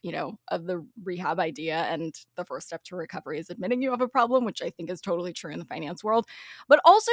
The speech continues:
because of this idea that, to me, finance was always really overwhelming. And the only way to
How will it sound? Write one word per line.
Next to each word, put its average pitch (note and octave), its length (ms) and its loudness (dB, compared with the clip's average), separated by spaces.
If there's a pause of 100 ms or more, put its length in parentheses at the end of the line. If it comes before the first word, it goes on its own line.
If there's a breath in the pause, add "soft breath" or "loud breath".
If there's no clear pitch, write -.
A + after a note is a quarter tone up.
because C#4+ 440 2
of C4+ 160 -4
this C4 160 0
idea A3+ 560 2
that, G3+ 240 4 (380 soft breath)
to B3 100 2
me, D#4 280 6
finance C4+ 440 6
was A#3 140 -4 (100)
always A#3+ 340 6
really A3+ 400 0
overwhelming. F3+ 800 2
And A#3+ 140 4
the B3 100 2 (140)
only F4 320 6
way C#4 180 8
to A3+ 140 8